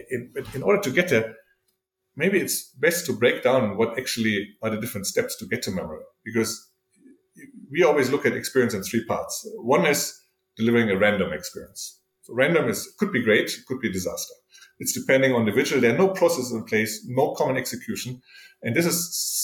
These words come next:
something I think no company really wants to be there, because it's, it's gonna be, it's a, it's a big vulnerability, or you're very vulner-,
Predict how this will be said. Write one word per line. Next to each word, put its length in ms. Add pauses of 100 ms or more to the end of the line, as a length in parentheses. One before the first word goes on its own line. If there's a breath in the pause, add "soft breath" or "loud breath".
(140)
something 440
I 60
think 220
no 240
company 360
really 220
wants 240
to 80
be 140
there, 260 (360 loud breath)
because 260
it's, 340
it's 400
gonna 140
be, 200
it's 160
a, 120
it's 180
a 80
big 140 (520 soft breath)
vulnerability, 920
or 140
you're 180
very 200
vulner-, 440